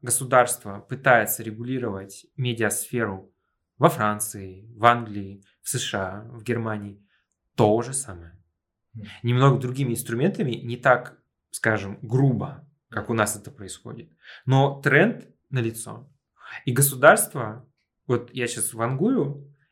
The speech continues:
Speaker 1: и не хочу никого пугать, но этот уровень ограничений и регулирования, он будет только нарастать.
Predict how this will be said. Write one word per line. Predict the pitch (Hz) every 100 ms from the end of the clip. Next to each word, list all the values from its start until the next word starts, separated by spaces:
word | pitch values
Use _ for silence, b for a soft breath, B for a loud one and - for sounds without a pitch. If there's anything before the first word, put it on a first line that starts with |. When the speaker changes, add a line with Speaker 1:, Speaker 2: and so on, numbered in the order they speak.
| _
Speaker 1:
и | 127 131 135 135 131 120 110
не | 131
хочу | 131 143 151
никого | 120 131 123
пугать, | 131 160 - - b b
но | 131 139 135 120 -
этот | 151 156 139 110 - - _ _ _ _
уровень | 165 175 135 113 110
ограничений | 131 131 147 160 - 165 151 120 98 - b b
и | -
регулирования, | 143 139 139 147 214 214 139 110 110 b b
он | - 147
будет | 151 151 143
только | 147 151
нарастать. | 131 117 - - -